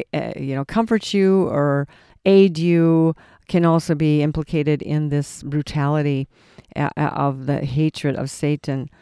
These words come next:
So David was dealing with Saul's demons, um, th-, who seemed to be stronger and stronger in their resolve to kill him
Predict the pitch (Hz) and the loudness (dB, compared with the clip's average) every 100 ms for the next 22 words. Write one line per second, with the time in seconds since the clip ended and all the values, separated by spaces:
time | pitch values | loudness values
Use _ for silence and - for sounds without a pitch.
0 | _ _ - 170 170 202 226 185 170 147 | _ _ -8 -2 2 4 4 4 4 4
1 | 139 175 185 175 151 - - - - 170 | 2 2 4 2 0 -4 -14 -10 0 2
2 | 160 139 156 170 156 147 - _ _ _ | 2 0 -2 0 0 -2 -8 _ _ _
3 | - 156 147 143 143 - _ _ _ - | -8 -4 -2 -2 -4 -10 _ _ _ -20
4 | _ - 151 - 170 170 165 185 175 160 | _ -16 -12 0 2 4 2 0 0 2
5 | 156 151 143 - - 165 165 180 165 139 | 2 2 -2 -8 -6 0 2 2 2 0
6 | 147 - 160 151 139 156 147 143 147 139 | -4 -2 -2 -2 -2 -2 -2 -2 -2 -2
7 | - - 160 156 156 143 | -6 -6 -4 -2 -2 -4